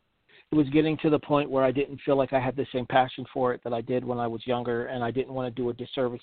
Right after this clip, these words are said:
to the men and women that were in the ring busting their asses for everybody. But one of the very first things I can remember about one of my first nights in wrestling when I started with a new company, this is a company that I had not been with before.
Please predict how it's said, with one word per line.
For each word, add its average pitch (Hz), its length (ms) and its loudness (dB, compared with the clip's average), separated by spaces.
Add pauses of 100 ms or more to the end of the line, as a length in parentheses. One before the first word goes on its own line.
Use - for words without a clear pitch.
to 135 80 -2
the 123 80 2
men 123 180 0
and 120 120 -2
women 123 380 0
that 120 140 2
were 123 220 4
in 127 140 2
the 127 80 -2
ring 131 360 -4
busting 131 340 -2
their 120 180 2
asses 135 340 2
for 147 120 0
everybody. 139 520 -4 (2000)
But - 100 4
one 226 100 4
of 254 80 0
the 240 60 0
very 214 360 4
first 190 200 -4
things 190 200 -2
I 170 60 2
can 160 160 -6
remember 156 400 2
about 143 220 2
one 151 140 -2
of 147 60 -4
my 143 200 -4
first 139 220 -4
nights 139 240 -4
in 147 80 -6
wrestling 127 420 -4
when 123 120 -2
I 123 140 -4
started 143 260 4
with 123 120 -8
a 139 60 -4
new 131 180 -4
company, 120 440 -8
this 127 140 -10
is 147 120 -8
a 151 60 -6
company 165 360 -4
that 147 160 0
I 139 120 0
had 147 180 2
not 143 240 -2
been 143 180 -4
with 127 200 -4
before. 120 500 -6